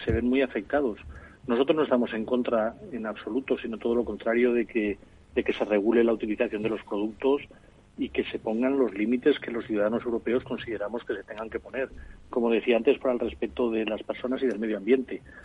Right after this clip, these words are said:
Lo que pedimos muchas veces es que esas restricciones se basen en carácter, en opiniones científicas y no, y no más emocionales o de opinión pública. Eso repercute en los productores, que cada vez tienen menos herramientas y a la vez son menos competitivos en una economía que cada vez es más global.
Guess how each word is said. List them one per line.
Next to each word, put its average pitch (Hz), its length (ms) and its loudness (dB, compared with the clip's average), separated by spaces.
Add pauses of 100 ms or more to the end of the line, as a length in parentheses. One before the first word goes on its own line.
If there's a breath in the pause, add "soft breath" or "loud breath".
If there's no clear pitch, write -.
(300 loud breath)
Lo 101 100 2
que 127 100 4
pedimos 139 340 4
muchas 135 260 0
veces 131 300 6
es 117 120 0
que - 120 0
esas 120 200 2
restricciones 120 600 0 (480 soft breath)
se 117 60 -2
basen 113 280 -2
en 120 80 0
carácter, 113 560 0
en 107 180 0
opiniones 107 460 -2
científicas 113 680 -4
y - 60 -8
no, 101 380 -6 (500 soft breath)
y 98 60 -8
no 104 340 -2 (220)
más 113 200 -6
emocionales 104 640 -4
o 107 60 -6
de 101 60 -4
opinión 101 320 -8
pública. 113 460 -4 (520 loud breath)
Eso - 220 2
repercute 127 640 4
en 110 80 0
los 107 120 -4
productores, 123 480 0
que - 120 -4
cada 98 180 -2
vez 113 160 0
tienen 113 320 -2
menos 110 300 -4
herramientas 123 600 0 (480 loud breath)
y 135 140 6
a 123 80 8
la 110 80 4
vez 120 140 2
son 147 160 -2
menos 127 180 2
competitivos 123 680 2
en 120 80 -2
una 117 140 0
economía 117 420 -2
que 131 120 0
cada 101 180 -4
vez 98 160 -8
es 113 80 -4
más 101 160 -8
global. 98 320 -4